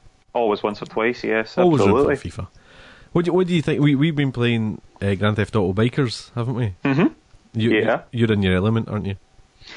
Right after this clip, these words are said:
Speaker 1: Oh, it's great fun. I mean, I'm liking the, uh, the whole idea of setting up a bike club. That said, it is a nightmare. Every single time I go on, it doesn't seem to remember my bike club.
Speaker 2: Mm-hmm.
Speaker 1: I've bought the, I've bought the clubhouse. I've,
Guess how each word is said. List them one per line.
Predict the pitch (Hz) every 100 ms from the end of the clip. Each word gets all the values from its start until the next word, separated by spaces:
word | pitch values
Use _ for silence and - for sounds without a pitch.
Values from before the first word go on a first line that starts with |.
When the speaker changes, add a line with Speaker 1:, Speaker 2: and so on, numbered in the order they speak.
| -
Speaker 1:
Oh, | 135
it's | 110
great | - 135 104
fun. | 101 98
I | 107
mean, | 113
I'm | 110
liking | 113 131 123 113
the, | 110 110 107 101
uh, | 98 95 95
the | 101
whole | 107 101
idea | 98 98
of | 98
setting | - - -
up | 101
a | -
bike | 104 104 -
club. | - 113 - -
That | 143 226 -
said, | - 156 139 - - - _
it | 143 -
is | 143 - -
a | 131
nightmare. | 131 135 147 151 131 104 - -
Every | 160 165 180
single | 180 - 175 160
time | 151 127 127 135 110 - - - -
I | 123
go | 113 110
on, | 127
it | 131
doesn't | 131 127
seem | - 131
to | 113
remember | 110 110 117 123
my | 110
bike | 107 117 131
club. | - 151 113 - 127
Speaker 2:
Mm-hmm. | 123 123
Speaker 1:
I've | - -
bought | 131 143
the, | 135 131 113
I've | -
bought | 131 117
the | 113 110 107 104 104 101 - -
clubhouse. | - 127 117 120 117 120 -
I've, | 104 95 -